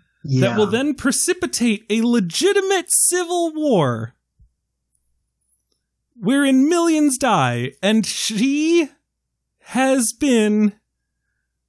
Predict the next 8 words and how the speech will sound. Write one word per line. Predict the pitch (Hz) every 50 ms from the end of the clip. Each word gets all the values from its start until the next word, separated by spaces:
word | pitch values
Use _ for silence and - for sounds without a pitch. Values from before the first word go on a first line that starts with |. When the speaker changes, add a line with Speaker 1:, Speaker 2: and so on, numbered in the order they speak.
| _ _ _ _ _ _ _ _ _ _ _ _ -
Speaker 1:
tapped | - - - 240 254 254 277 269 - - - - - - - - - _ _ _ _ _ _ _ _ _ -
to | - - - 233 226 202
be | 160 - 240 240 226 214 190 175 170 160 160 165 - 147
the | 139 180 180 180 175 170 170 165 156 151 - _ _ _ _ _ _ _ _ _ _ -
time-hopping | - - 226 254 302 359 170 165 151 143
Speaker 2:
Terminator | 135 135 127 127 - 233 -
style. | - 123 123
Speaker 1:
assassin | 123 165 220 214 220 185 - - 151 135 123 120 117 120 123 -